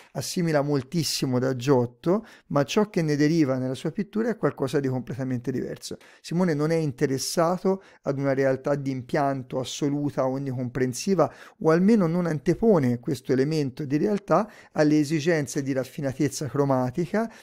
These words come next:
di preziosità descrittiva, di ricchezza formale. E questi elementi, uniti alle tendenze rivoluzionarie dell'arte fiorentina,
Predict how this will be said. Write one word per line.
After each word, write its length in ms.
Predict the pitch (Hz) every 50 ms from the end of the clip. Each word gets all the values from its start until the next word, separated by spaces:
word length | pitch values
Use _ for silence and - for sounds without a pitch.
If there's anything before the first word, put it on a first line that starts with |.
| - _
di 140 | - 156 147
preziosità 640 | - 147 143 131 - - 135 - 147 127 151 139 135
descrittiva, 760 | 135 131 120 - - 156 139 139 - - - 196 190 165 147
di 80 | 139 143
ricchezza 500 | 139 139 - - - 135 120 - - 131
formale. 560 | - - - - - - - - - - - - - - - -
E 160 | _ 190 170
questi 320 | - - 160 131 - - 160
elementi, 680 | 180 214 220 214 214 233 240 220 - - 254 247 240 - - - - _
uniti 400 | - 160 151 170 180 151 - 156
alle 180 | 135 131 127 117
tendenze 460 | - 139 139 135 156 156 151 - 147
rivoluzionarie 800 | 135 135 131 139 135 131 127 - - 156 185 196 170 139 131 123
dell'arte 420 | 123 127 131 143 143 131 - - 131
fiorentina, 720 | - 160 165 220 233 202 - - 196 214 226 247 247